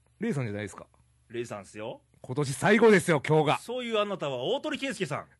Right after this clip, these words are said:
Speaker 1: え？<laughs> 大鳥圭介でございます。ございますって。ちゃいますやん。
Speaker 2: 大鳥だから。
Speaker 1: 大鳥やから。
Speaker 2: 忘年会じゃねえや。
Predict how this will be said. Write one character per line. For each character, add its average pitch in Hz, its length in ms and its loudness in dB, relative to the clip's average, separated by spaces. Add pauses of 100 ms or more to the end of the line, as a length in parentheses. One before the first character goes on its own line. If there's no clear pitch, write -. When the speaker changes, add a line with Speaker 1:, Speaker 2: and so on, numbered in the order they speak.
(120)
Speaker 1:
え？ 330 220 0 (160)
<laughs> - 760 -10
大 269 100 2
鳥 294 140 0
圭 359 120 0
介 294 120 -2
で 233 60 0
ご 269 60 4
ざ 320 80 4
い 320 40 2
ま 302 100 0
す。 - 40 -8 (800)
ご 208 60 -6
ざ 262 160 -4
い 262 40 -4
ま 269 120 -4
す 254 140 -14
っ 240 40 -10
て。 - 220 -14 (540)
ち - 80 0
ゃ 247 100 4
い 262 120 2
ま 254 140 2
す 240 120 -6
や 220 140 6
ん。 85 160 -6 (340)
Speaker 2:
大 240 200 -10
鳥 220 240 -18
だ 147 120 -12
か 90 80 -20
ら。 85 60 -20 (760)
Speaker 1:
大 165 160 -2
鳥 190 160 6
や 190 100 6
か 113 120 -2
ら。 110 60 -4
Speaker 2:
忘 - 40 -4
年 175 180 -8
会 135 180 -8
じ 107 80 -10
ゃ 98 40 -8
ね 104 140 -12
え - 40 -12
や。 85 180 -16